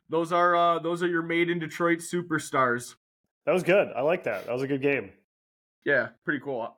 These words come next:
Speaker 1: I learned a lot of stuff about those people I had no idea about, too.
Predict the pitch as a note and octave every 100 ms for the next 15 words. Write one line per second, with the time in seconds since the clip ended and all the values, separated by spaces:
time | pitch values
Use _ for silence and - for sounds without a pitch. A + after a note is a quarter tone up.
0 | _ D#3+ G3+ A3+ G#3+ G#3 G#3+ - G3+ D#3
1 | D#3 C#3+ D3 - D3 C#3+ C#3 C#3 D3 C#3+
2 | C#3+ C3+ A#2+ A#2 C3 C3 B2+